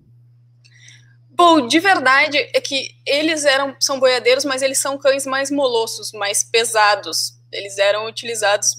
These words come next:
mais também pra tração. Então, na hora da divisão, acabou que eles passaram pro grupo dois e não ficando no grupo de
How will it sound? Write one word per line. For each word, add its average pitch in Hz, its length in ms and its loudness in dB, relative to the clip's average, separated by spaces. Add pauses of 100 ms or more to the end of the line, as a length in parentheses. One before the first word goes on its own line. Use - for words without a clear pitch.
mais 214 360 -8
também 214 340 -4
pra 220 220 0
tração. 226 640 -2 (800)
Então, 247 260 2
na 247 260 6
hora 285 200 6
da 262 120 6
divisão, 254 800 -2 (840)
acabou 240 580 2
que 262 100 -2
eles 254 260 0
passaram 240 500 0
pro 247 220 -10
grupo 240 340 -12
dois 240 920 0
e 285 180 -2
não 262 320 -2
ficando 247 460 -4
no 247 240 -8
grupo 240 360 -12
de 226 440 -8